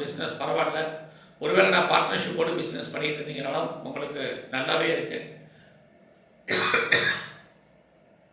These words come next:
நான் ரெண்டு மூணு யூனிட் வச்சிருக்கேன், ரெண்டு மூணு பிசினஸ் பண்றேன், ரெண்டு மூணு இடத்துல எனக்கு யூனிட் இருக்கு அப்படிங்கிறவங்களுக்கு, பிரான்ச்சஸ் இருக்குங்கிறவங்களுக்கு பரவாயில்ல. இரண்டாவது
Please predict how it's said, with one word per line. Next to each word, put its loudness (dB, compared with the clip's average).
நான் 2
ரெண்டு 2
மூணு 0
யூனிட் 2
வச்சிருக்கேன், 2
ரெண்டு 0
மூணு 0
பிசினஸ் -4
பண்றேன், 2
ரெண்டு -2
மூணு -2
இடத்துல 0
எனக்கு -2
யூனிட் -2
இருக்கு -6
அப்படிங்கிறவங்களுக்கு, -6
பிரான்ச்சஸ் 4
இருக்குங்கிறவங்களுக்கு -4
பரவாயில்ல. -4
இரண்டாவது 6